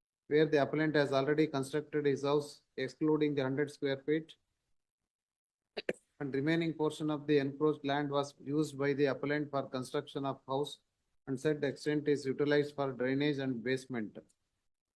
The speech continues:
Hence, the observations made in paragraph number seventeen and eighteen of the impugned order as stated above cannot be enforced. In support of the application, affidavit is also filed.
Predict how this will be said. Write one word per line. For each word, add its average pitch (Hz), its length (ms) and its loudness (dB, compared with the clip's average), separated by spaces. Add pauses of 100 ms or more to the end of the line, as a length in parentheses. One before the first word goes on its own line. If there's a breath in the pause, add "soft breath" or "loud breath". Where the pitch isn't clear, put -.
(800)
Hence, 143 440 -4
the 139 140 4
observations 147 720 2
made 139 220 0
in 139 140 -2
paragraph 139 440 0
number 135 220 -4
seventeen 135 420 -2
and 135 140 -2
eighteen 131 300 -2
of 135 120 -6
the 135 80 -2
impugned 131 320 -4
order 131 300 0
as 127 140 -4
stated 127 320 -8
above 127 260 -6
cannot 123 260 -8
be 123 120 -2
enforced. 113 520 -4 (1300)
In 127 100 -8
support 147 320 -4
of 147 140 -2
the 143 60 0
application, 139 560 -4
affidavit 139 400 -6
is 123 120 -4
also 123 300 -6
filed. 120 360 0